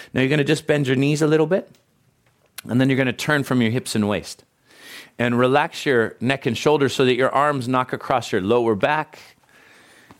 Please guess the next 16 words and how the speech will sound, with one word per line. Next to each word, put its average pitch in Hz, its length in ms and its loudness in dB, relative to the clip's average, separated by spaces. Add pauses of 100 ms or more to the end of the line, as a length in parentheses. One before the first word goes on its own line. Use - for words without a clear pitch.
and 113 100 0
your 110 120 0
arms 117 360 0
knock 117 220 -2
across 113 400 -4
your 107 80 0
lower 101 240 2
abdomen. 85 480 -6 (1200)
And 165 120 0
now 190 80 2
you're 165 180 4
also 147 500 2
stimulating 135 720 2
some 107 180 -2
pressure 190 380 -2
points, 113 560 -4